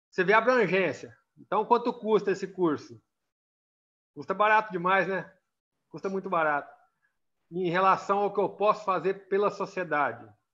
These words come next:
Aí já não vem a parte de ganhar dinheiro, mas sim do que eu tô fazendo aqui. Qual que é o meu diferencial? Né, Beatriz? Você conseguiu trabalhar com o Gleison porque você tem um diferencial, né?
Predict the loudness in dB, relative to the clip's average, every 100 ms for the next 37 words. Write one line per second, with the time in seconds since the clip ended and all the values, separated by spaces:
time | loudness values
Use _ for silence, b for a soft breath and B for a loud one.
0 | _ _ _ _ _ _ 0 2 2 2
1 | 2 2 4 4 4 0 0 -6 -4 -2
2 | -2 -2 0 0 0 -2 -4 -8 -6 -6
3 | -8 -2 0 0 -2 -2 -2 0 0 0
4 | -2 -4 -6 -8 -10 _ _ -4 0 4
5 | 2 4 2 2 -6 -4 -4 -4 0 2
6 | 0 -6 _ _ _ _ _ _ 0 2
7 | 2 2 -2 -6 -8 -12 -8 -4 -4 -6
8 | -2 2 2 0 -6 _ -6 0 2 2
9 | 0 0 -4 -2 -2 -2 -6 -14 -16 _
10 | _ -4 0 0 0 -2 -2 -4 -4 -4
11 | -4 0 4 4 0 -6 _ _ _ _
12 | -4 -4 -4